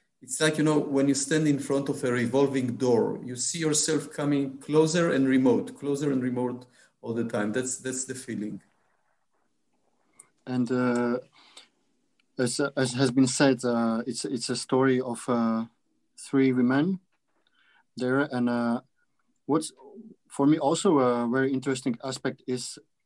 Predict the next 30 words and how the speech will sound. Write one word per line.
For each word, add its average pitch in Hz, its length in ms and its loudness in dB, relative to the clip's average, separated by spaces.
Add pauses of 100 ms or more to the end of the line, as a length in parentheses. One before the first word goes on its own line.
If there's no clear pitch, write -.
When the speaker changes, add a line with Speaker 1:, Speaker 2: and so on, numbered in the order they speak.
(260)
Speaker 2:
how 131 240 -2
easily 175 340 0
you 127 220 2
can 131 220 -2
step 151 260 -4
into 127 220 -2
minds 127 340 0
of, 113 200 -10
uh, 117 340 -4
women 120 260 0
characters. 113 760 -12 (720)
That 120 180 -4
it, 127 240 -4 (140)
it 117 120 -4
sounds 139 680 4
e-, 131 500 -2
very 143 520 4
naturally. 139 760 -2 (540)
Do, 139 200 2
do 143 100 4
you 170 120 8
agree, 160 280 4
Sylvia, 185 320 4
that, 135 180 -2 (300)
that 131 220 -4 (120)
David 135 320 2
is 131 220 -4
really 143 420 2
able, 127 500 2 (680)
uh, 120 640 0